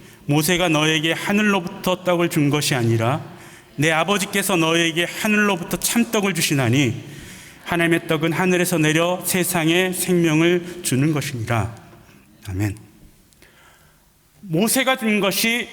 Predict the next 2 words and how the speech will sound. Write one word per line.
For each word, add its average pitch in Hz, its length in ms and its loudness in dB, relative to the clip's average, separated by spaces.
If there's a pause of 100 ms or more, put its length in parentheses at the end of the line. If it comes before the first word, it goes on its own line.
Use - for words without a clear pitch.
(260)
아니다"라고 160 1120 -2
말씀하십니다. 110 840 -4